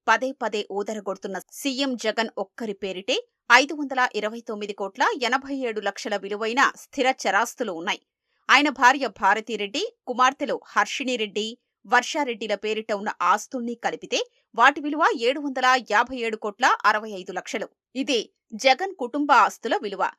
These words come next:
వీటిల్లో అత్యధిక మొత్తం వివిధ కంపెనీల్లో వాటాలు,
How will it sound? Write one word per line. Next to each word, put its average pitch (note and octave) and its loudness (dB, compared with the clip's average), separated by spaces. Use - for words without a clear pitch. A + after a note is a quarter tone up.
వీటిల్లో E4+ -2
అత్యధిక E4+ 2
మొత్తం B3 -2
వివిధ B3+ -6
కంపెనీల్లో A#3+ 0
వాటాలు, A3+ 2